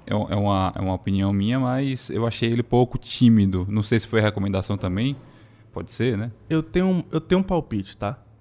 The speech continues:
Speaker 2: Se o nome é, é, pra vice for do Republicanos,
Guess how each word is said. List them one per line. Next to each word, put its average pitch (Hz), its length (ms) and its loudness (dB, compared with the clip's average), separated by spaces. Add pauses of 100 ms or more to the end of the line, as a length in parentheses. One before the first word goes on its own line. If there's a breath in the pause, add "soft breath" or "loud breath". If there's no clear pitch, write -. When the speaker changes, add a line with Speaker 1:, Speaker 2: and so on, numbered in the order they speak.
(420)
Speaker 2:
Se - 200 -10
o 170 80 0
nome 113 560 -2 (300)
é, 104 340 -6
é, 98 480 -6 (1300)
pra 113 200 2
vice 101 520 -8 (160)
for - 240 -2
do 127 80 2
Republicanos, 113 840 -4